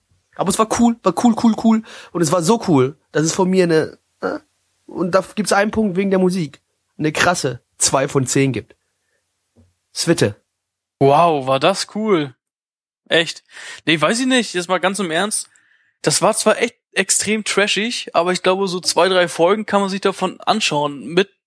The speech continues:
Speaker 2: muss ich dazu sagen, ordentlich Alkohol und dann ist das, glaube ich, schon ganz cool.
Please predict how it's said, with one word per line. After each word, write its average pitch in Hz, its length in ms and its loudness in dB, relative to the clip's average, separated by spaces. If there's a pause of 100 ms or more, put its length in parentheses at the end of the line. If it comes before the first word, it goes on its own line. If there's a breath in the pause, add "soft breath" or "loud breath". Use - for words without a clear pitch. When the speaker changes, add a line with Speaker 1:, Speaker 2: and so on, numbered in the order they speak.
(120)
Speaker 2:
muss 160 160 -4
ich 147 60 -8
dazu 156 240 2
sagen, 170 600 2 (140)
ordentlich 165 380 0
Alkohol 175 520 0
und 196 100 -8
dann 185 240 -4
ist - 120 -6
das, 208 80 -2
glaube 202 160 -2
ich, 196 60 -8
schon 208 100 -4
ganz 196 280 -6
cool. 202 260 -4